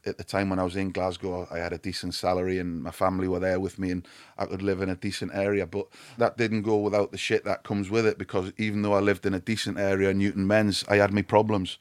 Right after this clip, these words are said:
Um, whether it be with a certain Rangers player coming knocking on my door the middle of the night on numerous occasions, or whether it be people graffitiing in my house and, and jumping in my car and trying to go and find them type of thing, you know, so.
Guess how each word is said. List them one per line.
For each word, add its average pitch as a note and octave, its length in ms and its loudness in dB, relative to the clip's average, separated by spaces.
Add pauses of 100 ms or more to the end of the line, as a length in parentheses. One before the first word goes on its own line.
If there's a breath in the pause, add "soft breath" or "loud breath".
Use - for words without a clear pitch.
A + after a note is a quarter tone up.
(460 loud breath)
Um, F#2+ 500 2 (880 loud breath)
whether G2+ 280 4
it - 100 -2
be G#2+ 220 4
with G2 160 2
a F#2 120 2
certain F#2+ 400 0
Rangers G#2 420 2
player G#2 280 0
coming G#2 320 -4
knocking G#2+ 240 0
on G2+ 100 0
my G2+ 60 0
door G#2+ 380 6
the G2+ 80 0
middle G#2 240 2
of G2+ 60 2
the G#2 60 0
night G#2+ 280 0 (160)
on G#2+ 160 -4
numerous G#2 360 -2
occasions, G#2 600 0
or G2+ 120 2
whether G#2 220 4
it G#2 160 -2
be G#2+ 260 -2 (400 loud breath)
people G#2+ 280 -2
graffitiing G#2+ 500 -4
in G2+ 80 -2
my G2 60 0
house G#2 340 0
and, G2+ 260 -2
and G2+ 180 -4 (200)
jumping G#2 220 -4
in G#2 80 -2
my G#2 60 -2
car G#2 200 0
and G2+ 100 -2
trying G#2+ 200 -4
to G2+ 80 -10
go G#2+ 80 -4
and G#2 100 -4
find A#2 260 -2
them G#2 120 -4
type G2 260 -8
of - 80 -12
thing, F#2 180 -6
you F#2 80 -6
know, G2 140 -6
so. G2 260 -10